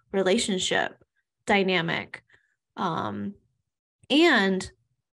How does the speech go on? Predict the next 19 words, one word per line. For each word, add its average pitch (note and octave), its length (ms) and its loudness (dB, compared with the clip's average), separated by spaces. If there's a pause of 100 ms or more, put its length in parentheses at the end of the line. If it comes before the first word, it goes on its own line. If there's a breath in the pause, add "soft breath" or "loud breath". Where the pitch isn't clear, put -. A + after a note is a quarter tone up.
(380)
this C4 260 4
really A#3 440 4
has G3 360 -2
helped F#3+ 460 -4 (400)
me A#3+ 240 0
understand F#3 960 -4 (560 loud breath)
how A3 320 4
I G#3+ 200 4
want A#3+ 160 2
to A3 60 2
present G3 320 0
myself F#3 580 -2
to B3+ 140 -4
the B3+ 80 0
world F3 500 0
and G3 180 -4
gave G3 220 2
me A3 260 -2
areas F#3 640 -2